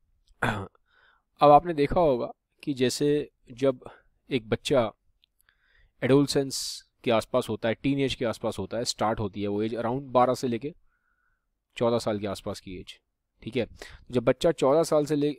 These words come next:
बारह से चौदह साल की एज पे पहुंचता है तो उसकी बॉडी में चेंजेस आते हैं, ठीक है। मेन की बॉडी में भी चेंज आते हैं और विमेन की बॉडी में भी चेंज आते हैं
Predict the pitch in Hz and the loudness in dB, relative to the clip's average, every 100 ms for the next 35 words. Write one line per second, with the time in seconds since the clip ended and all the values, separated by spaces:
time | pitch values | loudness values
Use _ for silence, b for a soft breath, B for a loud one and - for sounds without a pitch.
0 | 120 117 135 147 143 127 131 135 139 139 | -4 -2 0 -2 0 0 0 -2 -2 -4
1 | - 139 123 120 147 143 151 165 110 107 | -4 -6 -6 -6 -2 -2 -2 -4 0 0
2 | 135 156 143 107 131 113 - 80 - _ | 0 -2 -2 -2 0 0 -2 -12 -20 _
3 | _ _ _ _ _ - - 117 131 107 | _ _ _ _ _ -20 -10 -4 -4 -2
4 | 117 131 131 131 135 131 131 127 123 120 | -4 -2 0 2 2 0 0 0 -2 -2
5 | - 127 139 b b b - 120 147 - | -2 -8 -8 b b b 0 4 4 0
6 | _ _ - 131 156 147 135 113 107 107 | _ _ -4 0 0 0 0 0 -2 -6
7 | 104 101 90 85 85 | -6 -8 -10 -14 -14